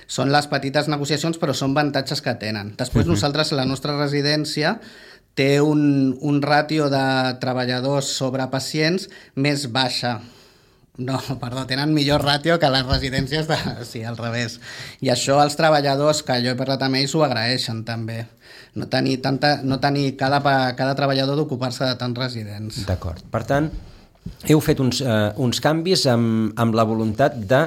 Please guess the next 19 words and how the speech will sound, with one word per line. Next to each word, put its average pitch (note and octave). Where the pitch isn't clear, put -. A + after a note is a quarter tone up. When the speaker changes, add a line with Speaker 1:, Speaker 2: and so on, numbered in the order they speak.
Speaker 2:
entenc, C3
eh, A2
per A#2
una A#2+
banda, B2+
millorar G2+
l'atenció E3
i, A2+
per G2
una G#2
altra G#2+
banda, A2+
rebaixar G#2+
la G2+
despesa. B2
Speaker 1:
Sí, D#3+
sí, C3+
sí, F3+
sí. D3+